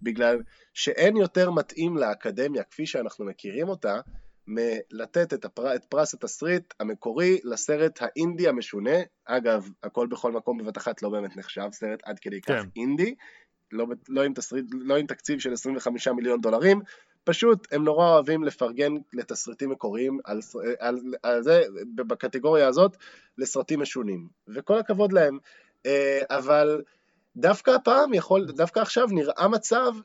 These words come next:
Speaker 1: שהם יגידו, "נוותר עליו בתסריט המקורי, כי אנחנו הולכים עליו בסרט, ובתסריט המקורי ניתן לסרט שייצא בלי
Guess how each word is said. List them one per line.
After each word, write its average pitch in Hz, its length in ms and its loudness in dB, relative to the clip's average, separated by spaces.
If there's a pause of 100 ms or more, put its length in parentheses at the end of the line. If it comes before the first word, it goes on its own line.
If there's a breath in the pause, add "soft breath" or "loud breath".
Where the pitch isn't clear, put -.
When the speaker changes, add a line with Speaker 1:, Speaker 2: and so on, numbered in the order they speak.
Speaker 1:
שהם 139 1000 -2
יגידו, 156 560 2
"נוותר 113 600 2
עליו 165 260 6
בתסריט 120 580 -8
המקורי, 123 560 -4
כי 160 300 -2
אנחנו 117 340 -4
הולכים 117 360 -8
עליו 92 240 -4
בסרט, 151 680 -2
ובתסריט 113 480 -6
המקורי 127 500 0 (380 soft breath)
ניתן 196 400 0 (340)
לסרט 143 720 2
שייצא 131 1040 0
בלי 143 240 0